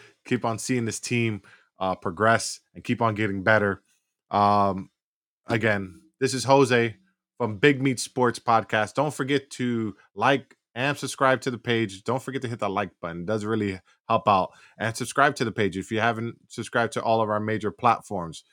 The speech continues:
Do it. We'll probably see if we can get J C, uh, on here one of these days and, and rant and rave about his Dolphins being two and oh also.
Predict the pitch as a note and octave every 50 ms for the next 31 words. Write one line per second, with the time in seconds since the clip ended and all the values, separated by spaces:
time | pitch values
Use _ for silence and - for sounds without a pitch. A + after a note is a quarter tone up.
0 | _ _ _ _ _ _ _ _ F#2+ B2+ D3 D#3 D3+ D3+ D3 C#3+ _ _ _ _
1 | _ _ _ _ - G2+ A2 G#2+ - - C#3 C#3 C3+ C3 - - D3+ C#3+ C#3 C3
2 | B2 B2+ A2+ B2 B2 A#2 C3 C3 G#2+ - C3+ C3+ B2 - - C#3 C3+ C3+ C3 C3
3 | B2+ B2 A#2+ A#2+ G2 A#2 A#2+ B2 B2 B2+ B2+ B2 B2 B2 B2 B2+ B2 A2 - C3
4 | B2+ B2+ A#2+ - A2 G#2+ A2+ A2+ - B2 A2+ G#2+ G#2+ A2 A2+ A#2+ B2+ B2 A#2 A2
5 | A2+ B2 A#2+ A2+ G#2+ G2+ A#2 A2 G#2+ A2 G2+ F2+ - A#2 A#2+ A2+ - - A#2 A2
6 | G2 G#2+ B2 A#2 A2+ A2 - - B2 A#2 A2+ A2 G#2+ G#2 A2 C#3 D#3 D3 - -
7 | D3+ C#3+ C#3 C3+ C3